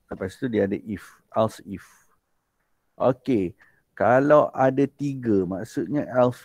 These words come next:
if ada dua. Kalau macam ni, statement ada empat, else if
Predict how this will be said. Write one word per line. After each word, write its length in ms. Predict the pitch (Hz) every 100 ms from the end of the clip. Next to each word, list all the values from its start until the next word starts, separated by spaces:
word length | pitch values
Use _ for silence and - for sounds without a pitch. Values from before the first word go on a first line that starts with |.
| -
if 240 | 135 -
ada 240 | 104 110 107
dua. 480 | 110 101 76 95 - _
Kalau 160 | 104
macam 320 | 110 113 143 143
ni, 160 | 165
statement 480 | - 87 101 135 120
ada 160 | 117 90
empat, 480 | 120 - 160 - _
else 320 | 117 110 -
if 160 | - 123